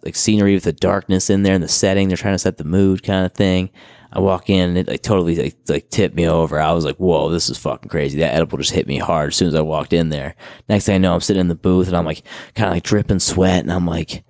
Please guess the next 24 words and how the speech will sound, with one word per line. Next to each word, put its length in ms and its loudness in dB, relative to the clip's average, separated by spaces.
thinking, 300 -2
like, 280 -6
my 200 -4
escape 460 0
route. 200 0
I'm, 80 -6
like, 180 -4
planning 320 2
it 80 0
out. 200 0
Like, 100 -6
I'm 80 0
just 160 -6
getting 180 0
on 60 0
a 60 -2
plane 300 0
or 60 2
something. 300 0
I'm 80 2
like, 100 -4
"How 140 -2
the 120 -2
fu-, 120 -10